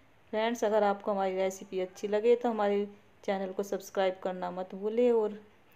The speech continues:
वीडियो पर लाइक, कमेंट करके ज़रूर बताइएगा कि आपने भी ऐसा जूस बनाकर पिया है या नहीं।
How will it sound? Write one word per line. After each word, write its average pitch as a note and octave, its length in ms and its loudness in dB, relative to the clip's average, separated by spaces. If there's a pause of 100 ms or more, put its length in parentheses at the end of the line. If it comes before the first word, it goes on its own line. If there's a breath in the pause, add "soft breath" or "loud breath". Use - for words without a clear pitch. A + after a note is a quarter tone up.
(200 soft breath)
वीडियो G3+ 280 0
पर G3 160 -2
लाइक, F#3 280 0
कमेंट F#3 300 -6
करके F#3 340 -4
ज़रूर F#3 260 -6
बताइएगा A3 720 2
कि A#3 220 -4
आपने G3 420 -2
भी G3 180 -4
ऐसा F#3 240 0
जूस F#3+ 280 -6
बनाकर F#3 460 -4
पिया F#3+ 260 -2
है A#3 240 0
या G#3+ 160 2
नहीं। G#3 420 -4